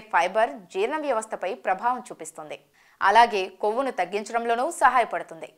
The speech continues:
పచ్చి కొబ్బరిని తినడం వలన శరీరంలోని జీర్ణక్రియ సరిగ్గా ఉంటుంది. మొటిమలు లేదా మచ్చలు వంటి చర్మానికి సంబంధించిన అన్ని సమస్యలను తొలగించడానికి కొబ్బరి చాలా ఉపయోగకరంగా ఉంటుంది. రాత్రి పడుకునే అరగంట ముందు పచ్చి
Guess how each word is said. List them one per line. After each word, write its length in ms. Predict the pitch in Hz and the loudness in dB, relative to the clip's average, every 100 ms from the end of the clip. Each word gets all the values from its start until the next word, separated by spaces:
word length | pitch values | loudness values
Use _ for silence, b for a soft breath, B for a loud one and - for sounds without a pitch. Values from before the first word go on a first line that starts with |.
| _ _ _ - | _ _ _ 6
పచ్చి 260 | 277 302 403 | 6 6 0
కొబ్బరిని 380 | 330 285 269 254 - | 2 2 2 -4 -6
తినడం 280 | 180 202 202 | -4 -4 -2
వలన 220 | 185 262 208 - B B - | 0 2 2 0 B B -2
శరీరంలోని 640 | 311 359 359 320 277 247 247 - | 2 4 2 2 -2 -2 -6 -2
జీర్ణక్రియ 440 | 208 247 226 196 - - | -2 -2 -2 -2 -2 -2
సరిగ్గా 420 | 247 208 - 170 214 | -2 -2 -2 -2 -2
ఉంటుంది. 300 | 180 170 143 _ _ - 165 | -4 -16 -18 _ _ -16 -12
మొటిమలు 420 | 165 196 226 311 370 277 | -8 -2 0 0 -4 -8
లేదా 180 | 190 175 165 | -6 -6 -6
మచ్చలు 320 | 170 - 330 339 | -2 2 2 2
వంటి 200 | 320 269 254 | -2 -6 -2
చర్మానికి 500 | 226 202 233 240 240 226 | -2 0 -2 -4 -6 -6
సంబంధించిన 460 | 202 196 196 196 180 - 220 | -6 -6 -10 -6 -6 -4 -6
అన్ని 260 | 320 349 269 | -4 -6 -4
సమస్యలను 460 | 175 185 - 202 196 170 | -6 -6 -4 -6 -4 -8
తొలగించడానికి 680 | 165 196 190 196 214 254 214 240 b b b | -8 -8 -4 -6 -6 -8 -8 -10 b b b
కొబ్బరి 440 | 285 285 339 311 285 277 - | 4 6 4 2 0 -8 -4
చాలా 260 | 175 170 214 254 | 0 4 4 4
ఉపయోగకరంగా 600 | 269 277 285 277 262 262 | -2 -4 -2 -2 -2 -4
ఉంటుంది. 300 | 233 208 190 - b b b b - | -6 -10 -12 -16 b b b b 2
రాత్రి 320 | 170 190 233 | 4 4 0
పడుకునే 420 | 226 208 208 247 - 208 | -2 -2 -2 -4 0 2
అరగంట 380 | 269 349 330 220 180 | 4 4 0 -4 -8
ముందు 240 | 170 180 302 311 | -8 -4 -4 -2
పచ్చి 220 | 220 214 | -2 -2